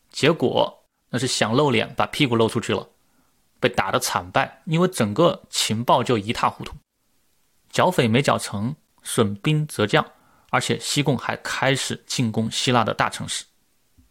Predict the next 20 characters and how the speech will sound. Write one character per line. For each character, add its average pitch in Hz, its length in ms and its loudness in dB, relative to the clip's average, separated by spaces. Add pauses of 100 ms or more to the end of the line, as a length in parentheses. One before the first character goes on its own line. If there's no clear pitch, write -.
(220)
好 - 320 0
不 156 100 4
容 170 220 4
易 156 240 2
守 117 320 2
住 180 100 4
的 175 60 6
城 117 220 2
市， - 320 -2 (360)
想 117 180 2
去 135 200 2
追 185 280 6
西 185 160 2
贡 143 160 2
部 123 80 -2
队， 120 300 0
又 131 100 2
追 165 160 4
不 143 100 2
上。 - 320 0